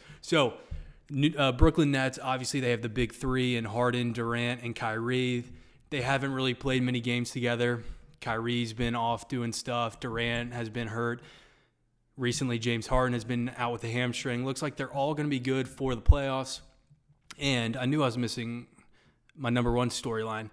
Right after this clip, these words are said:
So if the Wizards make the playoffs, let me pull up the standings. So if the Wizards get the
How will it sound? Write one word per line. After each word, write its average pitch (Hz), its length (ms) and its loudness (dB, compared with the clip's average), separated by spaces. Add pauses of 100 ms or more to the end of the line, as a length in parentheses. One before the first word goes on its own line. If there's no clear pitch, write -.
(240)
So 131 340 2
if - 240 -2
the 123 140 0
Wizards 165 760 2 (1700)
make 131 480 0
the 147 80 2
playoffs, 117 840 6
let 135 100 -2
me 135 80 -2
pull 135 200 2
up - 60 -8
the - 80 -10
standings. 120 480 -2
So 131 100 2
if - 120 -6
the 127 80 0
Wizards 139 800 2 (1900)
get 151 320 2 (180)
the 127 640 4